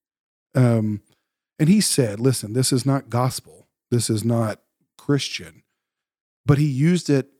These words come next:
to kind of help us understand something. And here's what, if you go back and look at the origins of positive psychology, it was in, like, the eighties. He said, Almost every psychologist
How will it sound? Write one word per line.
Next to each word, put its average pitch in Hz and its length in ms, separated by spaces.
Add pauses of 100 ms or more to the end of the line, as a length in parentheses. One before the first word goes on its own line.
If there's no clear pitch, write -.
(160)
to 113 340
kind 127 240
of 107 40
help 135 360
us 110 400
understand 131 500
something. 117 320
And 110 100
here's 160 260
what, 127 200 (500)
if - 140
you 123 80
go 143 160
back 123 260
and 110 140
look 113 160
at 104 80
the 110 100
origins 110 520
of 110 100
positive 104 380
psychology, 101 540
it 104 40
was 117 220
in, 135 180
like, 110 160
the - 180
eighties. 101 320 (1700)
He 170 100
said, 151 220
Almost 180 600
every 165 440
psychologist - 1120